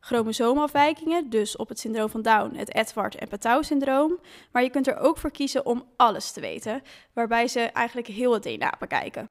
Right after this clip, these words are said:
Dit heeft als voordeel dat je veel te weten kan komen, maar een nadeel is ook dat we bijna alle nevenbevindingen nog niet weten wat ze betekenen. En dat dit dus zorg op kan leveren zonder dat we weten wat we ermee kunnen doen.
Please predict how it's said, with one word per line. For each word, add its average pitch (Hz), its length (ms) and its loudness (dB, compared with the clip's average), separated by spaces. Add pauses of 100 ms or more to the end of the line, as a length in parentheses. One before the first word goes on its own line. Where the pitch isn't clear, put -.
(160)
Dit 254 120 -8
heeft 285 180 0
als 294 140 -8
voordeel 311 440 0
dat 254 160 -4
je 254 100 -4
veel 277 260 0
te 254 100 -6
weten 240 220 0
kan 269 140 -6
komen, 277 480 2 (280)
maar - 180 -2
een 233 100 0
nadeel 277 320 6
is 247 180 0
ook 254 200 0
dat 262 140 -4
we 247 100 -6
bijna 240 280 2
alle 277 220 2
nevenbevindingen 240 800 0
nog 226 160 -4
niet 285 220 0
weten 233 440 2
wat 240 200 2
ze - 100 -6
betekenen. - 580 -10 (300)
En 240 160 -2
dat 254 160 4
dit 269 160 -2
dus 226 360 -2
zorg 262 340 4
op - 180 2
kan 247 140 -2
leveren 254 420 0
zonder 311 320 0
dat 269 160 0
we 233 80 -2
weten 240 380 2
wat 240 180 4
we 247 60 0
ermee 220 180 0
kunnen 214 220 -4
doen. - 120 -8